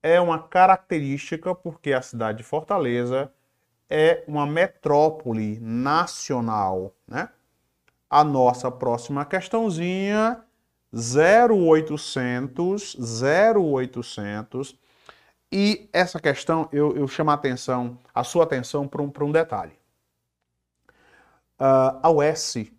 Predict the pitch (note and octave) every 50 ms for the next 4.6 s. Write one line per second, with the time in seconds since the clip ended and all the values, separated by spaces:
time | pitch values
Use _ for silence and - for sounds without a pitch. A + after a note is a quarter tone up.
0 | _ _ _ _ _ _ _ _ _ _ _ _ _ - A2+ G#2 G#2 A2+ A#2+ A#2+
1 | A#2 - B2 A#2 G#2+ A2 G#2 G#2 A2 A2+ A#2 A#2+ C#3 E3 F3+ F3 D3+ C3+ B2 A#2
2 | A#2 A2+ A2+ B2 B2+ A#2+ A2 A2 G#2+ G#2 G#2+ A2+ B2 C3 B2+ - - - - -
3 | A#2 A2+ G#2+ A2 A#2 C3 C#3+ C#3+ C3+ A#2+ A#2 A#2 A2+ A2+ A2+ A#2 C3 C#3 C3+ B2+
4 | C3+ - A#2+ A2+ - C3 C#3+ D3+ - - _